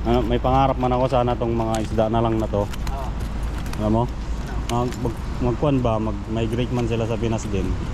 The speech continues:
Speaker 2: <laughs>
Speaker 1: Oo,
Speaker 2: Para
Speaker 1: para
Speaker 2: ano?
Speaker 1: Oh, yung mga tao man matuwa ba?
Speaker 2: Para mata-, yung mga tao sa atin,
Speaker 1: Oo.
Speaker 2: hindi lang ulam, no? Ang dami, ang dami pa naman nila
Speaker 1: Oo.
Speaker 2: dito, talagang ano yan.
Speaker 1: Kasi sana,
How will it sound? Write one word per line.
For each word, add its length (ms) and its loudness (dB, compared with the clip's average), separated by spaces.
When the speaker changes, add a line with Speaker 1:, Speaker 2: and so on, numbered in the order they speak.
Speaker 2:
<laughs> 420 0
Speaker 1:
Oo, 260 4
Speaker 2:
Para 100 -8
Speaker 1:
para 180 0
Speaker 2:
ano? 100 -4
Speaker 1:
Oh, 100 -2
yung 160 2
mga 220 2
tao 200 4
man 200 2
matuwa 320 2
ba? 180 2
Speaker 2:
Para 160 -6
mata-, 400 -6
yung 220 -6
mga 260 -2
tao 180 -6
sa 100 -4
atin, 140 -4
Speaker 1:
Oo. 180 6
Speaker 2:
hindi 320 6
lang 180 -2
ulam, 220 -6
no? 100 -6
Ang 100 -4
dami, 200 0
ang 360 -2
dami 180 0
pa 120 -4
naman 220 -2
nila 160 -2
Speaker 1:
Oo. 240 4
Speaker 2:
dito, 120 -2
talagang 300 -6
ano 140 -6
yan. 160 -6
Speaker 1:
Kasi 220 2
sana, 300 4